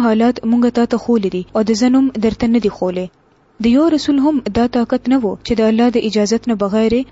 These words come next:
څه نښه روړې وي. بیا چې کله د الله حکم راغی، نو د حق مطابق فیصله وکړې شوه، او په هغه وخت کې غلط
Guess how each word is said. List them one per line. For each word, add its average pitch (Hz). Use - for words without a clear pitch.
څه -
نښه 233
روړې 190
وي. 180
بیا 240
چې 240
کله 233
د 208
الله 220
حکم 226
راغی، 208
نو 220
د 233
حق 277
مطابق 233
فیصله 220
وکړې 202
شوه، 190
او 170
په -
هغه 302
وخت 294
کې 285
غلط 226